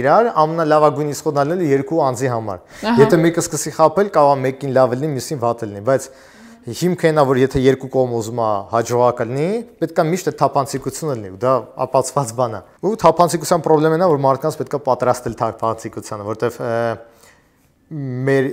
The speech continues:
Speaker 1: այս հայկական ռեալիստի մեջ միշտ չի մարդիկ պատրաստ են լինում թափանցիկության, որտեվ, ը, շատ բան իրանց հասարակության ու կյանքի մեջ տեսել են ոչ թափանցիկ, ու դրա համար ի սկզբանե այդ կարգին հաղորդման բանն ա լինում,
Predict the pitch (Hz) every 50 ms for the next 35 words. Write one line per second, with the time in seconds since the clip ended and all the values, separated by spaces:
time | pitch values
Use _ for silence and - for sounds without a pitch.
0 | - - - 135 117 - - - 120 123 120 123 117 - 127 123 120 113 120 120
1 | 120 120 127 120 - - 131 135 156 170 - 127 131 131 135 131 - - 147 135
2 | 120 117 - - 127 - - 123 120 - 127 131 127 - - 120 120 120 113 -
3 | 123 113 - 117 113 - 123 117 - 117 - - 156 175 147 123 - - 131 117
4 | - - - _ _ _ _ _ _ _ _ _ _ - 117 113 - - 151 139
5 | 123 117 135 131 127 123 117 123 120 117 - 123 120 - - 120 120 117 - -
6 | - 123 120 117 110 - 123 120 120 - - 131 143 143 - 135 123 127 - 131
7 | 123 139 135 113 117 113 - - 127 117 - 120 117 113 - - 151 151 - 123
8 | 120 117 113 110 120 120 120 127 139 139 - - - - _ _ - 127 - -
9 | 139 117 110 113 123 123 123 131 135 - - 131 123 120 - 131 120 117 117 117
10 | 117 113 - 123 120 113 117 117 117 117 113 110 110 117 135 139